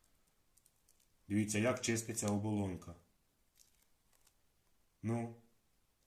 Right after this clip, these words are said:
Класно, класно. І ось такі шматочки, якби.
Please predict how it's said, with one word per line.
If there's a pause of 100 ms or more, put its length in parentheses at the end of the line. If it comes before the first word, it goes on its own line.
(2000)
Класно,
класно. (560)
І
ось
такі
шматочки,
якби.